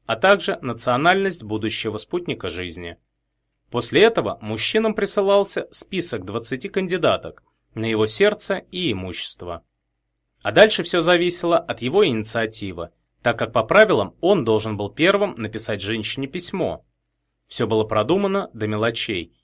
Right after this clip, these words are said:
и агентство работало, как хорошо смазанная машина. Родион вспомнил рассказ о Генри «Супружество как точная наука», хмыкнул и отложил газету.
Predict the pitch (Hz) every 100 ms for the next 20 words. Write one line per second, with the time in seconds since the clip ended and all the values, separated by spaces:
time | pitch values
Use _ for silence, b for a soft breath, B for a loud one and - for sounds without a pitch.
0 | - 113 104 151 196 - 123 120 104 98
1 | 85 82 - _ - 101 - 110 - 196
2 | 202 190 180 175 175 175 175 175 - 123
3 | 85 78 - _ _ _ _ _ _ _
4 | _ _ _ _ 107 107 104 110 110 -
5 | 113 107 101 104 107 - 190 196 - -
6 | 120 120 170 120 92 78 _ _ - -
7 | 110 131 175 180 175 - 165 160 _ -
8 | 196 - 107 107 - 117 117 117 143 170
9 | - 87 - _ _ _ _ - - 160
10 | 190 208 190 - 117 110 113 110 180 113
11 | 98 87 90 87 87